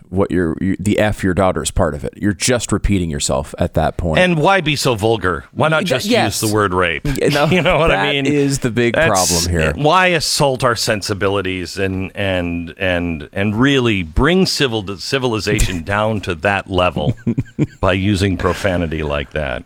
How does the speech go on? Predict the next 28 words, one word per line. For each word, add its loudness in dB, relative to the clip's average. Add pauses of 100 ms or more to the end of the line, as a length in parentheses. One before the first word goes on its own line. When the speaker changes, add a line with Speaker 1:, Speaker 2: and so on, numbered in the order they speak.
Speaker 1:
And 0
I, -2
uh, 0
to 2
be 0
clear, 2
I 0
think -2 (120)
the 0
Speaker 2:
Mm. 2
Speaker 1:
Associated 0
Press 0
would -4
probably 0
agree 2
with 0
me 0
on -2
this. 0
This 0
is -2
probably 2
the 0
Jews' 0
fault -2
in 0
some 0
way. 0